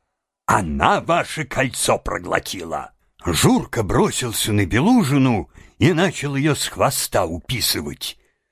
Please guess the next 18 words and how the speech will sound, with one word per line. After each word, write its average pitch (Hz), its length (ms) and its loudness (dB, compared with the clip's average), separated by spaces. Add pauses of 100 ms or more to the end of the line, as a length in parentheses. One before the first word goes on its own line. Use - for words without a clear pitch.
(300)
"Ну, — 185 220 4
думает, — 98 640 -2 (440)
досыта 110 540 0
теперь 98 340 0
наемся". 95 680 0 (680)
А 92 160 0
шельма-кот 107 960 0 (560)
знает, 110 640 2
где 147 240 0
скорее 135 440 2
кольцо 113 460 0
найти. 92 580 -2 (560)
Принялся 104 680 2
за 135 120 -2
белужье 117 600 0
брюхо, 104 680 -2 (540)
прогрыз 110 600 0
дыру, 101 540 0